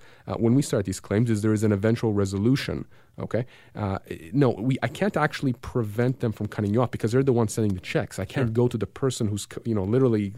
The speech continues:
Speaker 1: uh, uh,
Speaker 2: Yeah.
Speaker 1: cutting the check and saying, you know, "Continue doing it." But what I can do is I can put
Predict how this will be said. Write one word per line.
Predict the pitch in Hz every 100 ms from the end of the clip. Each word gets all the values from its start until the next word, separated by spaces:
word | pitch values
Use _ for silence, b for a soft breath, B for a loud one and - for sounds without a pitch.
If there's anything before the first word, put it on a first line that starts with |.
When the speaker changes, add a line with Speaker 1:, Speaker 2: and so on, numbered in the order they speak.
| - B B
Speaker 1:
uh, |
uh, | 101 92 - 95 95
Speaker 2:
Yeah. | 98 98
Speaker 1:
cutting | 123 120
the | 101
check | 139 143
and | 98
saying, | 113 101 -
you | 101
know, | 95
"Continue | 104 - 110
doing | 101 143 98
it." | 85 - b b
But | 101
what | 104
I |
can | 98 107
do | 135
is | 123
I | 98
can | 98
put | - 117